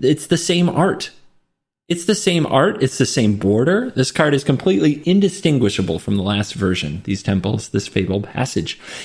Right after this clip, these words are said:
And what trips me, like, I, what,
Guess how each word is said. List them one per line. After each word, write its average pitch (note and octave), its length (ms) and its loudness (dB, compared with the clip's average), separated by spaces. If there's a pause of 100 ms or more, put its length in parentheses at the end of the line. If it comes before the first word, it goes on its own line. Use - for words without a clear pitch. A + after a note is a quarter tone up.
(160)
And D#3+ 340 -4 (680)
what F3 500 0
trips - 580 -2
me, G2 340 -2 (460)
like, B2+ 380 0
I, C#3+ 300 0 (340)
what, C#3+ 420 0